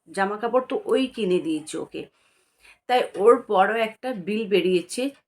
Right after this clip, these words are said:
ছাব্বিশ হাজার টাকার বিল ছিল। সেই যেই দোকান থেকে মাল কেনা, ওর যা নিয়েছে, শাড়ি টাড়ি যা নিয়েছে, ভগবান জানে কি নিয়েছে, ছাব্বিশ হাজার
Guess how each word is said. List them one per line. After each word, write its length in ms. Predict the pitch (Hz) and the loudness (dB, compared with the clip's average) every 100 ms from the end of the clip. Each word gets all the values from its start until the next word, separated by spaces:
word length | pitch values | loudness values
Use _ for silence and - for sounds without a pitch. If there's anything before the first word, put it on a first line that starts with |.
| _ _ _ _ | _ _ _ _
ছাব্বিশ 520 | - 175 170 214 - | -8 -8 -6 -12 -8
হাজার 220 | 226 220 220 | -6 -8 -8
টাকার 300 | 220 220 220 | -12 -8 -6
বিল 320 | - 147 147 | -6 -8 -8
ছিল। 380 | 139 - - 123 - _ _ _ _ _ _ _ _ _ _ _ | -10 -16 -14 -16 -16 _ _ _ _ _ _ _ _ _ _ _
সেই 420 | - 214 208 214 | -10 0 2 2
যেই 300 | 196 185 190 | 2 2 2
দোকান 400 | 190 165 185 180 | 0 -4 -2 -4
থেকে 280 | 180 190 262 | -6 -8 -6
মাল 400 | 226 160 143 160 | -6 -6 -6 -6
কেনা, 380 | 165 170 185 220 | -8 -6 -6 -6
ওর 200 | - 170 | -6 -6
যা 220 | 156 143 | 0 0
নিয়েছে, 440 | 160 180 170 165 196 | 0 -4 -4 -4 -6
শাড়ি 360 | - 143 160 175 | -4 -4 -4 -6
টাড়ি 260 | 160 175 | -6 -4
যা 200 | 185 156 | -2 -2
নিয়েছে, 320 | 165 165 165 165 | 0 -2 -6 -8
ভগবান 400 | 160 156 165 160 | -6 -4 -4 -6
জানে 180 | 160 | -6
কি 200 | 190 - | -8 -8
নিয়েছে, 300 | 156 156 185 226 | -10 -10 -10 -12
ছাব্বিশ 520 | - 175 165 196 - | -8 -10 -8 -12 -10
হাজার 180 | 190 202 | -6 -8